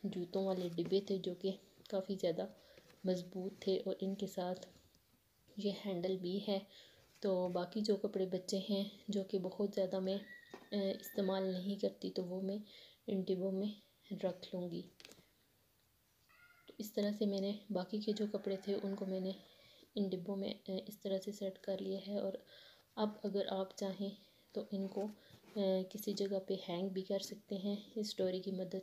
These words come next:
से, आप इनको किसी जगह पे hang भी कर सकते। मैं इनको बेड के side table की ड्रॉअर में, अ,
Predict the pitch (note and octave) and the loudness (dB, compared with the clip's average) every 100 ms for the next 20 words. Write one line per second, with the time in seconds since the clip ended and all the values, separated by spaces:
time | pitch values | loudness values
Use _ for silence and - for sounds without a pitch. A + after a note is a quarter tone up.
0 | - G#3+ G#3+ - - - _ G#3 G#3 G3 | -4 -8 -8 -16 -20 -20 _ -8 -4 -4
1 | F#3+ G#3 G#3 - _ _ _ - G3+ G3+ | -2 -2 -4 -10 _ _ _ -4 -4 -2
2 | G3+ F#3+ F#3+ F#3+ - F#3+ F#3+ F#3 F#3+ F#3 | 0 0 0 -2 -2 -2 -2 0 2 0
3 | - F#3+ _ _ _ _ _ _ _ _ | 0 -10 _ _ _ _ _ _ _ _
4 | _ _ _ - G#3+ G#3 G#3+ G#3+ G#3 G#3 | _ _ _ -2 4 6 6 2 2 0
5 | G3 G3 A3 G#3 G3 G3 G3+ G3+ G3+ - | 0 -2 0 0 0 0 -2 -4 -4 -4
6 | G3+ F#3+ F#3+ G3 G3+ G#3 | -4 2 2 2 -2 -6